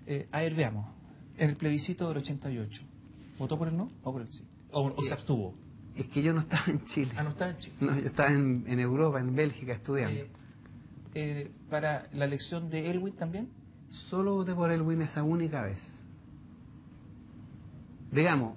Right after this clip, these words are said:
Speaker 2: por la concertación. Voté por la concertación.
Speaker 1: Ah, ya.
Speaker 2: Ya, ahí.
Speaker 1: Ya. ¿Por Frey?
Speaker 2: No, imposible.
Speaker 1: ¿No?
Speaker 2: No, ahí voté por Magnef.
Speaker 1: Magnef.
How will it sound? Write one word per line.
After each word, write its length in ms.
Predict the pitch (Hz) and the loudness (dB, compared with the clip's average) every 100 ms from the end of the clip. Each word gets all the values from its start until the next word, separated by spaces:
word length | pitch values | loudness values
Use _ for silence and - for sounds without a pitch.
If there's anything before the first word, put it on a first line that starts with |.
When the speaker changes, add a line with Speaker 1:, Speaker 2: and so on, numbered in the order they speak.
| - | 0
Speaker 2:
por 100 | 139 | 4
la 80 | 135 | 4
concertación. 720 | 139 127 127 - 202 160 107 113 | 4 0 -2 2 4 4 2 -4
Voté 240 | 127 147 | 0 2
por 100 | 180 | 4
la 80 | 170 | 4
concertación. 580 | 147 131 120 - - - | 2 0 -6 -8 -8 -10
Speaker 1:
Ah, 120 | 135 113 | -10 -8
ya. 140 | 104 | -8
Speaker 2:
Ya, 200 | 104 - - - | -10 -14 -14 -8
ahí. 140 | 107 | -6
Speaker 1:
Ya. 140 | 104 - - - - - - - - | -6 -8 -18 -20 -20 -20 -20 -20 -14
¿Por 100 | 135 | -12
Frey? 300 | - 170 240 - - - - | -6 -8 -8 -16 -20 -16 -4
Speaker 2:
No, 220 | 110 104 - - - | -2 -2 -6 -16 -10
imposible. 600 | 101 - 117 - 117 98 - 127 | -10 -6 -6 -4 -2 -4 -6 -2
Speaker 1:
¿No? 200 | 165 247 - - - - | 0 -2 -12 -18 -16 -4
Speaker 2:
No, 120 | 110 | 2
ahí 120 | 113 | 4
voté 220 | 139 143 143 | 4 4 4
por 140 | 143 | 4
Magnef. 640 | 139 131 139 110 - - - - - - - 127 | 4 4 4 2 -2 -14 -16 -16 -16 -14 -10 -8
Speaker 1:
Magnef. 340 | 120 123 113 | -6 -6 -6